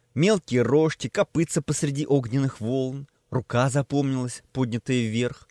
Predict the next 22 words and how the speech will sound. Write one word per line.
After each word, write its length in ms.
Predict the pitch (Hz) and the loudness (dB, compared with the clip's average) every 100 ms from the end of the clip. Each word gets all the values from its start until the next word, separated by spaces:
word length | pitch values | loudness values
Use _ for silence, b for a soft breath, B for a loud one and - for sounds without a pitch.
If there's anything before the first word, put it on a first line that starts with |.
| _ | _
с 100 | 95 | -6
большим 420 | 90 104 - 127 | -2 -2 -2 -4
пальцем. 560 | - 110 110 - 110 104 _ _ - | -2 -4 -4 -6 -12 -14 _ _ -6
Типа, 400 | 147 143 135 - | -2 0 0 -2
всё 340 | - - 151 160 | -10 -6 0 2
зашибись! 680 | 147 - 120 87 92 - - _ _ _ - | 2 0 -4 -4 -8 -10 -20 _ _ _ -6
Но 140 | 127 | -4
действительно, 580 | 123 135 156 151 107 92 | -2 -4 -4 -4 -4 -8
почему 360 | 117 - 160 | -4 0 2
нет 220 | 190 185 180 | 2 0 0
людей?» 460 | 190 156 123 78 _ _ | -2 0 -2 -4 _ _
Ты 100 | - | 0
же 120 | 156 135 | 0 0
сам 260 | 147 170 | 0 0
мне 120 | 170 | 0
сказал 500 | 151 - 120 123 135 - b | -2 -4 -2 -2 -4 -6 b
чистым 500 | - 160 196 - 180 | -4 -2 0 2 2
греческим 540 | 120 135 160 - 160 | 2 2 0 -2 0
языком 460 | 151 107 110 170 180 | 0 0 -2 0 2
во 80 | 123 | 0
время 260 | 117 143 | 0 0
откровения: 680 | 147 - 160 139 113 82 71 | -2 -2 -2 0 -2 -4 -10